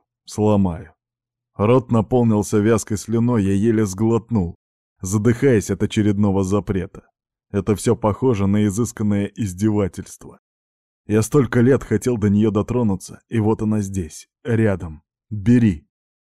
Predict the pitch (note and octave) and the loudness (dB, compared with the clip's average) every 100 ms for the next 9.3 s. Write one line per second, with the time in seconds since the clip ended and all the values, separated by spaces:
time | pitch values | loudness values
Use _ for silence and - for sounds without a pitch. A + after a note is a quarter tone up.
0 | _ G2+ G2+ B2+ C3 A#2+ - A2+ A2 G2 | _ -8 2 4 6 4 2 2 2 2
1 | D#2 D2 _ _ _ _ - G2 F#2+ F2 | -2 -12 _ _ _ _ -6 -2 0 0
2 | F#2+ F2+ G#2 F#2 G2 F#2+ F#2 G2 G#2 G2+ | -4 -4 -4 -2 -2 0 0 2 2 0
3 | G#2+ - F#2+ G2 A2 G#2+ G2 A2 A2 G2+ | -4 -2 0 0 0 0 0 2 2 2
4 | G#2 G2+ F#2+ G#2 A2 - G#2+ G2+ G#2 G2 | 2 0 0 0 -2 0 -2 0 0 0
5 | G2 G2 F#2+ A2 F2+ D#2+ - - - _ | 0 -2 -2 -4 -4 -6 -10 -18 -20 _
6 | _ _ _ _ _ _ - G#2 G#2+ A#2 | _ _ _ _ _ _ -6 -2 0 4
7 | E3 C#3 - E3+ B2+ A2+ A#2+ - B2 D#3 | 4 2 2 0 0 0 0 0 0 2
8 | C#3 A#2 - C3 A2+ - A#2 B2 A2+ E2+ | 2 2 0 -2 -2 0 2 2 0 -2
9 | E2+ D#2 | -12 -14